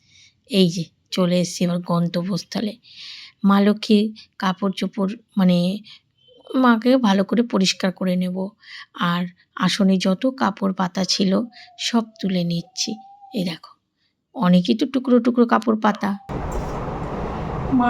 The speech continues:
Speaker 2: আজকে এগুলো কাচা ধোয়া করতে না করেছে, বলছে, "আজকে আর কিছু কাচবি না।" আজকে নাকি মানে বলেছে মা যে, "এগুলো তোদের আজকে কাচতে নেই, উম, কালকে কাচতে হবে।" আর মাকে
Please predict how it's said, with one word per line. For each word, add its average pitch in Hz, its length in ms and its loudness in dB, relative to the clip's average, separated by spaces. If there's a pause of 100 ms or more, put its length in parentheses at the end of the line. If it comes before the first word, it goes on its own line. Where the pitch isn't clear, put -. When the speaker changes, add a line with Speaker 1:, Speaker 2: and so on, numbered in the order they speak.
Speaker 2:
আজকে 240 280 2
এগুলো 247 240 6
কাচা 220 320 2
ধোয়া 220 200 4
করতে 226 320 0
না 202 160 4 (100)
করেছে, 185 300 0
বলছে, 202 240 0
"আজকে 214 280 -2
আর 214 60 0
কিছু 220 280 0
কাচবি 196 380 2
না।" 254 180 2 (800)
আজকে 196 340 0
নাকি 196 460 0 (100)
মানে 196 360 2 (1500)
বলেছে 254 400 6
মা 180 180 0 (100)
যে, 196 60 0
"এগুলো 190 300 0 (140)
তোদের 202 220 -2
আজকে 202 240 -2
কাচতে 202 440 -2
নেই, 294 180 4
উম, - 1300 -6 (120)
কালকে 220 300 0
কাচতে - 300 -2
হবে।" - 320 -4 (100)
আর 190 160 -4
মাকে 196 360 -2